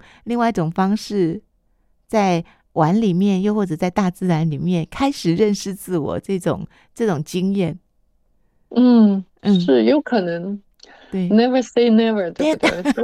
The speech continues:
Speaker 1: 对，
Speaker 2: 都有可能。
Speaker 1: 对，对。是，是，是，是，是。
Speaker 2: <laughs> 我儿子快十一岁，
Speaker 1: 嗯。
Speaker 2: 再过一两年，可能就跟他的同学一起来玩吧。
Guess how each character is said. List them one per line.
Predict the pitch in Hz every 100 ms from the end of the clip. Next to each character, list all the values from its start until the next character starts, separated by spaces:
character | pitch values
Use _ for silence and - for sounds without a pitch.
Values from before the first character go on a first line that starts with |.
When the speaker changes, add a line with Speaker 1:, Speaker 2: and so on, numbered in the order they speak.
| 240
Speaker 1:
对， | 285 269
Speaker 2:
都 | 262
有 | 220 240
可 | 208
能。 | 185 202 220 226 - 571 523
Speaker 1:
对， | 254 262
对。 | 262
是， | - 233 214
是， |
是， | 233 208 202
是， | 214 196
是。 | 190 - 180
Speaker 2:
<laughs> |
我 | 226 240
儿 | 285
子 | 247 262 240
快 | 233 285 240
十 | 233 - 214
一 | 175
岁， | 190 - 262 208 202 -
Speaker 1:
嗯。 | 226 190 185 -
Speaker 2:
再 | 226 240
过 | 247 277
一 |
两 | 262 202 190
年， | 196 190 196 214 220 - - - - _ _ _ _
可 | 190
能 | 208 214
就 | - 240 226 214 - - - -
跟 | 226
他 | 226
的 | 226 220
同 | 226 220
学 | 220 220
一 | 185 202
起 | - 185
来 | 180 180
玩 | 170 170
吧。 | 180